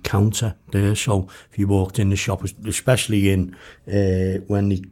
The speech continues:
moved to being across from the Albert, you know, you walk in that shop and the first thing you see was the, it was known as the baby banner. Um, it still is known as the baby banner. Um,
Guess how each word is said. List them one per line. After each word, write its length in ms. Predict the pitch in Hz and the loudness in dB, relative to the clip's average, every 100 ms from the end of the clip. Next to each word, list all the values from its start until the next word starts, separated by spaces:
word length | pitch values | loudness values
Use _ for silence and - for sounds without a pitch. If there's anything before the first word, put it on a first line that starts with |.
| - | -6
moved 360 | 101 101 92 95 | 2 2 2 0
to 280 | 120 101 90 - - - - _ | 0 2 0 -4 -20 -20 -20 _
being 220 | 104 101 | 0 2
across 320 | 95 - 107 | 2 0 -4
from 240 | - 107 95 | -2 0 2
the 100 | 92 | 2
Albert, 460 | 101 110 101 - | 2 2 0 -2
you 80 | 104 | -2
know, 160 | 98 95 | 0 0
you 160 | 95 | 0
walk 240 | 101 101 - | 2 0 -2
in 100 | 98 | -4
that 140 | 92 | -4
shop 220 | - - | -4 -6
and 100 | 95 | -6
the 40 | 95 | -4
first 240 | 113 104 | -2 -2
thing 140 | 98 95 | -2 -4
you 80 | |
see 380 | 87 - 98 104 - - - | -4 0 0 -2 -6 -20 -8
was 120 | 92 - | -6 -4
the, 140 | 82 - | -6 -6
it 140 | 127 104 | -4 0
was 120 | 107 | 2
known 260 | 127 123 | 4 4
as 80 | 98 | 2
the 80 | 95 | -2
baby 380 | 92 95 92 98 | 0 2 2 0
banner. 380 | 101 98 95 95 - - - - | 0 2 0 -4 -20 -20 -16 -4
Um, 420 | 90 90 87 92 | -2 0 0 0
it 160 | 120 - | -2 -2
still 260 | - 90 | -4 -2
is 160 | 92 113 | -2 0
known 240 | 127 127 | 2 2
as 120 | 120 - | 2 -2
the 80 | |
baby 340 | 98 98 90 92 | -2 0 0 0
banner. 320 | 85 85 82 - - - - | 0 -2 -2 -10 -20 -20 -6
Um, 720 | 95 95 95 92 90 90 | 0 2 2 2 2 0